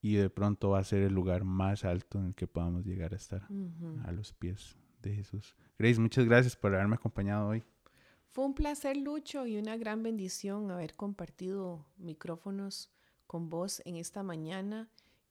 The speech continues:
Speaker 2: y también muy agradecida con el Señor por la oportunidad de transmitir este mensaje, y un saludo para cada persona que está escuchando.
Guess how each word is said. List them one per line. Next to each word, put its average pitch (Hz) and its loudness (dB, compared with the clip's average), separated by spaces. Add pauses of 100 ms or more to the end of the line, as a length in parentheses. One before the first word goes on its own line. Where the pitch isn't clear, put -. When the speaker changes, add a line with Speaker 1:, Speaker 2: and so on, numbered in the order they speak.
(200)
Speaker 2:
y 175 -6
también 175 -6
muy 180 -6
agradecida 185 -6
con 185 -6
el 170 -6
Señor 165 -8
por 190 -8
la 190 -4
oportunidad 165 -8 (120)
de 156 -12 (140)
transmitir 170 -8
este 202 -10
mensaje, 214 -10 (600)
y 185 -8
un 180 -6
saludo 185 -4
para 156 -12 (100)
cada 170 -10
persona 170 -10
que 170 -12
está 160 -10
escuchando. 156 -14